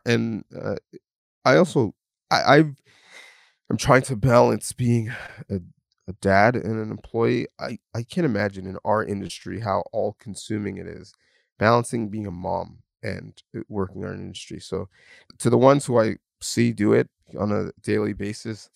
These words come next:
Hazel May, Carly Agro, Ivanka Osmak, Martine Guyard, and, and many, many others who work with us at Sportsnet behind the camera. Um, it's just crazy to think that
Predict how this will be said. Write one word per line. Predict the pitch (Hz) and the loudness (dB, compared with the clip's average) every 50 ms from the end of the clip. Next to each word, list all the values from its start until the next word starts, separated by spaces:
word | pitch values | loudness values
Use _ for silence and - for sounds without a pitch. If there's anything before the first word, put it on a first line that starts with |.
| _ | _
Hazel | - - - 113 104 110 107 | -10 -4 -2 -2 -2 -2 -2
May, | 101 104 104 107 107 104 107 | -2 -2 -2 -4 -4 -4 -6
Carly | - _ - 110 110 104 104 | -8 _ -8 -6 -4 -2 0
Agro, | 110 107 107 104 110 107 107 104 | 0 0 0 0 0 0 0 -2
Ivanka | 95 101 104 107 - 104 | -2 -2 -2 -2 -2 -4
Osmak, | 101 104 107 104 104 107 104 104 101 - _ _ _ _ - _ _ _ | -4 -2 -2 -4 -4 -6 -6 -6 -6 -8 _ _ _ _ -20 _ _ _
Martine | - 110 104 - - 110 107 101 | -2 -2 -2 -2 -4 -6 -2 0
Guyard, | 101 101 101 104 104 104 104 104 104 98 - | 2 2 2 2 0 -2 -4 -4 -6 -8 -6
and, | - 104 104 98 101 - | -4 -2 -2 -2 0 0
and | 107 110 107 107 | 2 2 4 6
many, | 107 110 110 117 117 | 6 6 6 6 4
many | 113 110 110 110 110 | 4 2 2 2 2
others | 101 101 101 107 113 117 113 110 - - - - - - | 2 0 0 0 0 -2 -2 -4 -6 -10 -12 -14 -12 -8
who | 117 110 | -4 2
work | 107 110 110 107 - _ _ - | 4 4 4 2 0 _ _ -6
with | 113 110 104 - | -4 -4 -2 -2
us | 113 - - | -4 -6 -8
at | - | -12
Sportsnet | - _ - 110 - - 117 98 - | -8 _ -2 -2 0 0 0 -2 -2
behind | - 104 - - 110 113 107 | -4 -6 -6 -4 -4 -4 -4
the | 104 | -4
camera. | - - 107 104 110 117 131 - _ _ _ _ _ - | -4 -4 -2 -2 0 -2 -4 -6 _ _ _ _ _ -2
Um, | - 98 98 98 95 - - | 0 2 2 2 0 -2 -2
it's | 110 - - | -2 -2 -2
just | - 160 - - - _ _ _ _ | -4 -8 -8 -10 -12 _ _ _ _
crazy | - - - 117 117 131 139 123 92 - - - - _ _ _ - | -20 -8 2 4 6 6 6 4 0 -4 -12 -20 -20 _ _ _ -12
to | - | -12
think | 98 - - 110 101 95 - _ _ _ _ _ _ _ _ - | -8 -4 -4 -4 -4 -4 -8 _ _ _ _ _ _ _ _ -4
that | 123 98 92 92 95 90 - - - | 0 2 2 2 2 0 -4 -10 -20